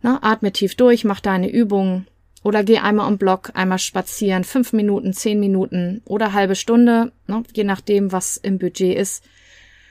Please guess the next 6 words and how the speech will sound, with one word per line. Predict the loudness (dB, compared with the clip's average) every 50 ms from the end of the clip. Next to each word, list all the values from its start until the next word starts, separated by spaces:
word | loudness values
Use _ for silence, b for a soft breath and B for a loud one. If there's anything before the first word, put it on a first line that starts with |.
| b b b
Oder | 2 4 6 6
nutz | 6 6 6 4 0 -2
auch | -2 0 0 -2 -2 -8 -18 _ -12
Zeiten | -8 -2 0 2 2 2 2 0 0 -2 0 0 -2 -4 -6 -8 -16 -20 _ -20 _ -20 -20 -20 -20 -20 -20 _ _ _
beim | -2 0 0 0
Kochen | 0 0 -2 0 0 0 -2 0 0 -2 -4 -6